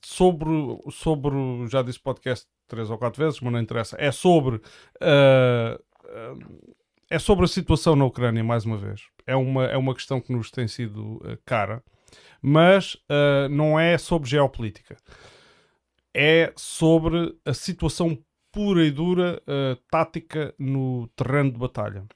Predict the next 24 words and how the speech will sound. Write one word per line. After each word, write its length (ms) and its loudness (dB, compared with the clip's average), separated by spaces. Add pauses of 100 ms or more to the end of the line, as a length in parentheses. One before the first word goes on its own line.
(160)
É 80 -2
uma 220 -2
análise 460 -2
tática. 460 -8
E, 380 -4 (300)
e 140 -4
o 60 -4
que 100 -2
é 40 -2
que 120 -8
motiva 320 0
isto? 340 -4 (1400)
Eh, 420 -2
existe 380 -4
um 80 2
canal, 600 2
eh, 260 -4
no 180 -2
YouTube, 440 -4 (680)
eh, 240 0
de 100 -6
um 100 2
senhor, 540 0 (520)
eh, 520 -4